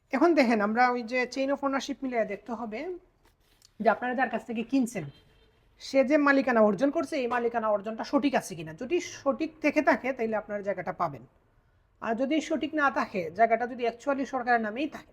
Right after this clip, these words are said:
থেকে থাকে, তাহলে আপনারা এই জায়গাটা পাবেন না। আচ্ছা, আপনারা ওই জায়গা কেনার আগে আপনারা যাচাই বাছাই করেন নাই যে জায়গাটা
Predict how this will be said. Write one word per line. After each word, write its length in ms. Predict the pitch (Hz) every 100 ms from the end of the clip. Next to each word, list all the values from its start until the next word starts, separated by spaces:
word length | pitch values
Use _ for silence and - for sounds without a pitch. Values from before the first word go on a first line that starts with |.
| -
থেকে 220 | 269 269
থাকে, 300 | 214 - 156 _ _ _ _ _
তাহলে 160 | 285 302
আপনারা 320 | 277 - 247
এই 80 | 233
জায়গাটা 280 | 214 190 180
পাবেন 260 | 180 156
না। 180 | 139 - _ _ _ _ -
আচ্ছা, 240 | 254 269
আপনারা 400 | 269 - 349 370
ওই 180 | 359 320
জায়গা 300 | 262 285 285
কেনার 340 | 277 269 294
আগে 420 | 302 233 202 185 151 - _ _ _ _ 247
আপনারা 220 | - 262 240
যাচাই 220 | 269 285
বাছাই 180 | 254 214 214
করেন 160 | 240 294
নাই 100 | 392 453 - 208
যে 80 | 190 190
জায়গাটা 380 | 208 185 180 202